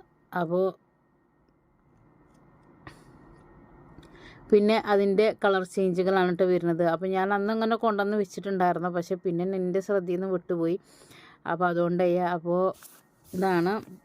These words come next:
ഏ, ഇന്നാൾ ഞാൻ ചെന്ന സമയത്ത് പിന്നെ എനിക്ക് ഇത് സ്റ്റോക്ക് കിട്ടിയിട്ടുണ്ടായിരുന്നില്ല ട്ടോ.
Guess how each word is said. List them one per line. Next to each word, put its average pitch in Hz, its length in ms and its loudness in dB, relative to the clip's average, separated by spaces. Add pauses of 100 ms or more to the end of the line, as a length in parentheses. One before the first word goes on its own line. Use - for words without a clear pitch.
(200)
ഏ, 175 40 0 (560)
ഇന്നാൾ 180 320 -2
ഞാൻ 233 160 -2
ചെന്ന 220 220 -2 (100)
സമയത്ത് 202 400 -2
പിന്നെ 196 180 -2
എനിക്ക് 190 200 -4 (120)
ഇത് 190 120 -6 (100)
സ്റ്റോക്ക് 185 380 -2
കിട്ടിയിട്ടുണ്ടായിരുന്നില്ല 160 840 -6 (100)
ട്ടോ. 151 80 -14